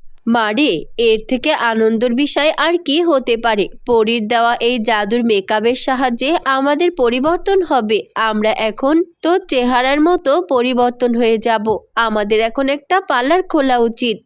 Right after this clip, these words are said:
যেখানে শুধুমাত্র ভালো মানুষদের চেহারার পরিবর্তন হবে। তখন দেখবি, সবাই ভয়ে ভয়ে নিজেদের মনকে পরিষ্কার করবে, আর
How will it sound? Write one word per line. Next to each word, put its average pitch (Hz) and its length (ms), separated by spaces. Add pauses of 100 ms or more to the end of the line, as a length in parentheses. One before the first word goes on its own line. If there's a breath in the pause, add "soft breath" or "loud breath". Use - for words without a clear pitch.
(120)
যেখানে 240 520
শুধুমাত্র 233 720
ভালো 240 400
মানুষদের 294 760 (140)
চেহারার 262 600
পরিবর্তন 330 640
হবে। 240 440 (140)
তখন 269 380
দেখবি, 233 460 (140)
সবাই 240 500
ভয়ে 226 360
ভয়ে 269 380
নিজেদের 262 600 (240)
মনকে 247 380
পরিষ্কার 320 640
করবে, 254 480 (180)
আর 226 440